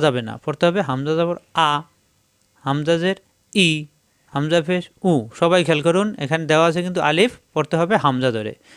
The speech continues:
কারণ আলিফে কোনো কিছু যুক্ত হলে আর আলিফ নাম থাকবে না, এর নাম পরিবর্তন হয়ে হামজা হয়ে যায়। হামজা জবর আ, দেরি করা যাবে না, হামজা জবর আ এরকম পড়া যাবে না। হরকত আসলে উচ্চারণ হবে তাড়াতাড়ি।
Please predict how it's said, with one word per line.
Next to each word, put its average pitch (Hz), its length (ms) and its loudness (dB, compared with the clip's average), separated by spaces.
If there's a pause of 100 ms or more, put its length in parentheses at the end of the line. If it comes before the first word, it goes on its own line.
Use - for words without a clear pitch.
(160)
কারণ 165 260 -2
আলিফে 165 340 0
কোনো 170 180 -4
কিছু 160 140 -6 (100)
যুক্ত 156 180 -6 (100)
হলে 185 220 4
আর 165 160 2
আলিফ 151 160 0 (100)
নাম 190 180 2
থাকবে 143 280 -2
না, 196 120 2
এর 147 60 -2 (160)
নাম 151 100 0 (100)
পরিবর্তন 160 440 -2
হয়ে 208 180 4
হামজা 131 260 0
হয়ে 101 180 -6
যায়। - 120 -16 (500)
হামজা 139 320 -2
জবর 170 180 -2 (300)
আ, - 20 2 (340)
দেরি 165 200 2
করা 170 160 4
যাবে 135 160 0
না, 120 100 -4
হামজা 139 280 -6
জবর 165 180 0 (160)
আ - 20 2 (520)
এরকম 147 280 0
পড়া 123 180 0
যাবে 110 180 -8
না। 104 40 -14 (400)
হরকত 139 340 -2
আসলে 185 160 -2
উচ্চারণ 175 300 0
হবে 196 120 4 (120)
তাড়াতাড়ি। 139 300 2